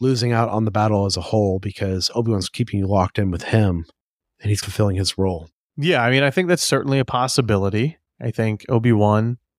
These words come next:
Speaker 2: he's a pretty interesting secondary character that, you're right, doesn't have a lot of the same synergies that secondary units often provide. But I think that's the curse and the blessing of coming in this box,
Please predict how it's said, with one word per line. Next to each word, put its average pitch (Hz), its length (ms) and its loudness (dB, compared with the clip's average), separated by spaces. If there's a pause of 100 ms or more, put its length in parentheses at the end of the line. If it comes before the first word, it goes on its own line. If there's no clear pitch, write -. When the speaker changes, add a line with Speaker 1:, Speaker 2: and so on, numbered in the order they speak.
Speaker 2:
he's 147 180 2
a 139 60 0
pretty 160 260 2
interesting 135 520 0
secondary 104 520 -2
character 107 540 -2
that, 104 240 2 (460)
you're 127 140 2
right, 120 360 0
doesn't 123 240 -2
have 123 220 2
a 117 60 2
lot 113 240 2
of 107 140 -4 (120)
the 113 120 0
same 110 480 0 (280)
synergies 113 640 0
that 110 160 0 (220)
secondary 107 760 2
units 110 480 -2
often 110 400 -2
provide. 104 560 -2 (560)
But 123 100 2
I 117 80 6
think 127 200 2
that's 117 260 2
the 113 100 -2
curse 110 400 2
and 107 120 2
the 104 40 0
blessing 104 420 0
of 101 100 -4
coming 104 280 0
in 101 100 0
this 110 180 -6
box, - 540 0